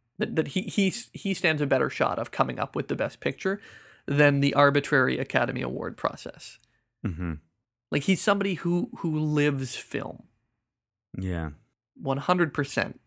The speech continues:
Speaker 1: And, or lived film, one hundred percent. And, I mean,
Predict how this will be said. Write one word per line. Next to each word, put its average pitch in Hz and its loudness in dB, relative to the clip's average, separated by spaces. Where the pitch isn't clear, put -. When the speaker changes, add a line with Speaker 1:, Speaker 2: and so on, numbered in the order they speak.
Speaker 1:
And, 147 0
or 160 6
lived 147 2
film, 123 -8
one 131 -2
hundred 147 -4
percent. 135 -8
And, 151 -4
I 139 2
mean, 135 -2